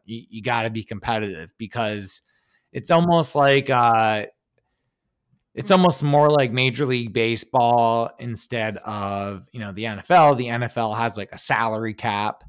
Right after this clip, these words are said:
whereas, um, you know, Major League Baseball doesn't. So <laughs> Major League Baseball is, is more of, like, oh, teams,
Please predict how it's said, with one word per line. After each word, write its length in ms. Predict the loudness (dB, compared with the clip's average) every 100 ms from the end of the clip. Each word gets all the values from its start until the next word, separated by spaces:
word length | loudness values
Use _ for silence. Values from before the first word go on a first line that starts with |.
| _ _ _ _ _ _
whereas, 760 | -6 0 0 0 0 -4 -8 -12 -10
um, 560 | -10 -8 -8 -10 -14
you 120 | -16 -16
know, 80 | -16 -12
Major 260 | -8 -6 -6
League 160 | -4
Baseball 340 | -2 -2 -2 -2
doesn't. 440 | 0 -2 -6 -10
So 180 | -6 -2
<laughs> 0 |
Major 300 | -2 0 -2
League 160 | -2
Baseball 640 | 0 0 0 0 2 2 0
is, 160 | -4
is 200 | -8 -8
more 220 | -6 -4
of, 80 | -4
like, 160 | -4 -2
oh, 260 | -2 -2 _ _ _ _ _ _ _ _ -20
teams, 360 | -12 -10 -10